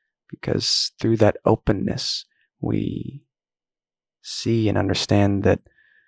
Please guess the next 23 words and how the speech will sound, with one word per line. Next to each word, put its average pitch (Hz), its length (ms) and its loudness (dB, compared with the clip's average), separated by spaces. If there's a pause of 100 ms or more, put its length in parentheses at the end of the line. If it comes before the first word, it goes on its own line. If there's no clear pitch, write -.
(1200)
what's 127 240 2
going 135 280 6
on 107 180 6
within 110 320 4
you 98 180 4
isn't 107 340 2 (200)
going 92 280 2
on 90 320 2
just - 300 -6
within - 340 -4
you. 120 220 2
It's - 200 -2
not 98 240 0
your 98 360 0
fault. - 360 0
It's - 180 -8
not - 160 -6
your - 140 -6
doing. 127 520 6 (960)
It's - 180 -6
your - 120 2
experience, - 800 0
but - 220 -2